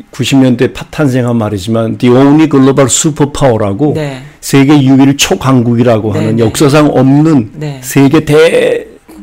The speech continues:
Speaker 2: 국-, 국가죠.
Speaker 1: 네.
Speaker 2: 정말.
Speaker 1: 혹은 제국이죠.
Speaker 2: 제국이죠.
Speaker 1: 미국에서 하는
Speaker 2: 네,
Speaker 1: 말.
Speaker 2: 네.
Speaker 1: 그 나라가 온 세상을 꼼짝 못하게 하고 쩔쩔매게
Speaker 2: 네.
Speaker 1: 하는 나라인데
Speaker 2: 네.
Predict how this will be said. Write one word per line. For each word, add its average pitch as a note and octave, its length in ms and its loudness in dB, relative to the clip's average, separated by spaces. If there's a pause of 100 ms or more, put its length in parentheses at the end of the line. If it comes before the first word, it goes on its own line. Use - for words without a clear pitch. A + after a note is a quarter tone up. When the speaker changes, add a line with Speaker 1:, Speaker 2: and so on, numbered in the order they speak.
(100)
Speaker 2:
국-, D#3+ 160 -16 (180)
국가죠. C#3 520 -18 (160)
Speaker 1:
네. G#2 400 -4
Speaker 2:
정말. C3+ 340 -18
Speaker 1:
혹은 B2 180 0
제국이죠. G#2+ 720 -2
Speaker 2:
제국이죠. D3 480 -6
Speaker 1:
미국에서 B2+ 400 2
하는 A#2 220 0
Speaker 2:
네, A2 80 -2
Speaker 1:
말. - 120 -4
Speaker 2:
네. C#3 160 -10 (440)
Speaker 1:
그 - 160 -2
나라가 E3+ 680 0 (160)
온 D4 480 -2
세상을 F#3 600 0
꼼짝 F#3+ 360 -2
못하게 D3 400 -2
하고 C3 160 -2
쩔쩔매게 C#3+ 580 0
Speaker 2:
네. A#2 60 0
Speaker 1:
하는 A2 220 0
나라인데 G2+ 500 -6
Speaker 2:
네. D3 280 -12